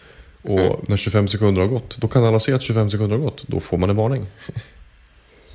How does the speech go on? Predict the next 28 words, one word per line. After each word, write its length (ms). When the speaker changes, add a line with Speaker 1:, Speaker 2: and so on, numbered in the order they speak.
Speaker 2:
Ja, 260
precis. 280
Sen 500
får 160
man 140
väl 240
ha 320
känsla. 460
Har 160
det 60
varit 240
liksom 260
fyrtio 400
bollväxlingar 600
och 140
man 120
sp-, 80
sprungit 500
hur 320
långt 260
som 120
helst, 200
så 60
Speaker 1:
Jo. 300
Speaker 2:
kanske 220
man 280
ska 180
få 300